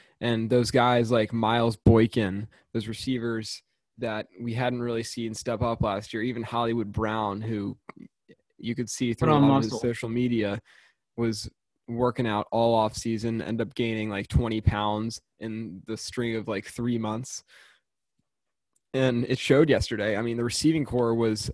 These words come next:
Speaker 1: as dominant as we've seen the Ravens receiving core maybe ever in a game. I mean, it
Speaker 2: Mm-hmm.
Speaker 1: was, it was really well done, even Willie Snead, but Lamar really needs that, um,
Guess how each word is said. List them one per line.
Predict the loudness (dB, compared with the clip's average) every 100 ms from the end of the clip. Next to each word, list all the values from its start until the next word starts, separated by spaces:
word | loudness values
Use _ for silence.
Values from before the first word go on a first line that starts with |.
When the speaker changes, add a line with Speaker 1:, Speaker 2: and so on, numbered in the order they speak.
| -4
Speaker 1:
as | -4
dominant | 0 0 2 0 0
as | -2 -2
we've | -4
seen | -4 -2 -2 -2
the | 0
Ravens | 0 0 -2
receiving | -6 -4 -2 -2
core | -2 -2 -2
maybe | -2 0 0 0
ever | 0 2 2
in | 2
a |
game. | 2 2 2 0 -2
I |
mean, | -4 -4 -2
it |
Speaker 2:
Mm-hmm. | 0 2
Speaker 1:
was, | 0 -2 _ _ _ _ _ _ _ _
it | -2
was | -2 0
really | 2 4 6
well | 4 2
done, | 0 0 0
even | -2 -2
Willie | 0 0 0
Snead, | -2 -2 -2 -2
but | -4
Lamar | -4 -2 0 2 0 0 -4 -4
really | 0 0 0
needs | -2 -4 -6 -2
that, | 0 0 -4 _ _ -10
um, | -6 -4 -6 -8